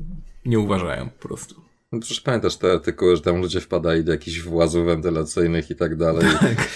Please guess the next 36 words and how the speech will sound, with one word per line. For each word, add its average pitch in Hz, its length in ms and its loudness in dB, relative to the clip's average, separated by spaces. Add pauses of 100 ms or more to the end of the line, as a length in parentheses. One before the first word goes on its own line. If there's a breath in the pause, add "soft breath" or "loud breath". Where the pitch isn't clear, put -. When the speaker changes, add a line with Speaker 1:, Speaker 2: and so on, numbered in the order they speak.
(180 loud breath)
Speaker 2:
<laughs> 151 400 4
Bo 202 80 8
idą, 147 340 4
idą. 123 500 2
Chyba 120 380 0
w 113 100 -6
Niemczech 143 420 2
czy - 120 -10
gdzieś 123 200 -2
tam, 101 120 -2
już 90 140 -4
nie 92 60 -8
pamiętam, 104 540 0 (640 loud breath)
zaczęli 104 400 2
robić 101 320 2
takie - 240 0
jakby 95 480 2 (160)
alejki 101 580 2
na 98 160 0
zasadzie 92 360 0
pasów 101 380 -2
dla 92 120 2
pieszych, 101 380 0
tylko 90 160 -4
dla 92 120 4
ludzi 92 280 2
właśnie 92 280 0
z - 60 -12
telefonami, 95 680 2
którzy 87 300 4 (560 loud breath)
tak 117 260 4
idą. 95 340 2 (1400)
Speaker 1:
No. 110 360 -2 (960)
Speaker 2:
Tak 95 100 -6
się 104 120 -2
zastanawiam, 101 600 -2